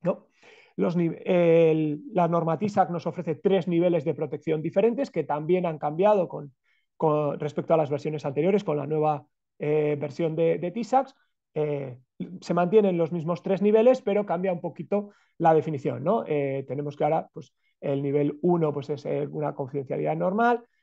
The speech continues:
El nivel dos tenemos para confidencialidad o alta, eh, disponibilidad, y el nivel tres para que algo, la información es estrictamente confidencial o cuando necesitamos muy alta disponibilidad.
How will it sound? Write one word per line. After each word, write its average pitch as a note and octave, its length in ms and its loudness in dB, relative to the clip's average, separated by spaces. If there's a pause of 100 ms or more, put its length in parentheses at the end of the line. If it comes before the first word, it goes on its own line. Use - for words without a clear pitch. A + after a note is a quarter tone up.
(360)
El E3+ 160 0
nivel E3+ 240 2
dos F#3 180 4
tenemos E3+ 280 -4
para D#3 340 -2
confidencialidad E3 840 2
o D3 180 0
alta, D3 380 -2 (100)
eh, C#3+ 200 0
disponibilidad, E3+ 600 2
y E3+ 60 0
el C#3+ 80 -2
nivel C3+ 240 -6
tres D3 200 -4
para C3 220 -6
que D3 120 -2
algo, C#3+ 340 -2 (200)
la D#3 100 -2
información D3 360 -2
es C#3+ 60 -6
estrictamente D3+ 380 -4
confidencial D#3 480 0
o D#3 100 2
cuando D3+ 180 -6
necesitamos C#3 400 -10
muy D3 220 -2
alta C3 380 -4 (240)
disponibilidad. B2+ 720 -6